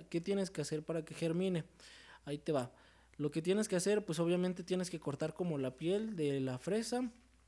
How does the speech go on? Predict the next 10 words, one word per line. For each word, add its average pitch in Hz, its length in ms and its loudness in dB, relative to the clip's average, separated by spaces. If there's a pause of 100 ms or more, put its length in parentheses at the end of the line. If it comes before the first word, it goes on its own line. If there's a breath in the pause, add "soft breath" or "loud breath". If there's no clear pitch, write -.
y 143 280 2
de 131 340 2
cada 220 200 4
puntito 220 480 4
lo 170 100 6
vas 160 180 4
a 180 40 4
dejar 147 280 2
a 156 40 2
secar. 156 500 -2